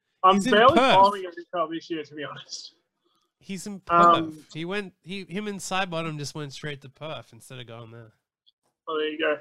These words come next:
Speaker 1: Well, I've realised that there's partial lockout, so I can change the players that aren't in tonight's game, so it's okay. I can get Fife into my team.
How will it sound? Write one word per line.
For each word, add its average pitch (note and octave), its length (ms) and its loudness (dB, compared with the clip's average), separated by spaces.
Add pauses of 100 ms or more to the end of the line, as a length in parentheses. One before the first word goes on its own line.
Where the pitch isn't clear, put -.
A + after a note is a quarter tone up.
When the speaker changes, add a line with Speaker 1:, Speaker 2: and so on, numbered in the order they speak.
(140)
Speaker 1:
Well, F#3 140 8
I've F3 140 6
realised G#3 920 6 (680)
that F3 100 -6
there's F3 220 -2 (120)
partial F#3 420 6
lockout, C#3 500 0 (560)
so F#3 180 4
I E3+ 100 8
can F3 200 -8
change G3 420 -4
the F3+ 100 0
players E3+ 340 4
that E3 140 2
aren't D#3+ 200 4
in D3+ 80 -6
tonight's D3+ 400 -2
game, C3 320 -10
so D3+ 160 -4
it's D3 140 -4
okay. C#3+ 420 4 (680)
I E3 100 8
can E3+ 180 4
get E3+ 280 6
Fife D#3 300 6
into C#3+ 180 -4
my C3+ 120 -2
team. B2 300 -14